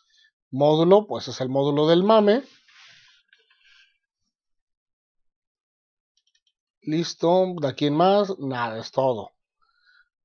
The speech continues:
Aquí le agregamos siguiente, le decimos que dónde están los roms.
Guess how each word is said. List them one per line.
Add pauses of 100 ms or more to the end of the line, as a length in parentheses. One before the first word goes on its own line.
Aquí
le
agregamos
siguiente,
le
decimos
que
dónde
están
los
roms.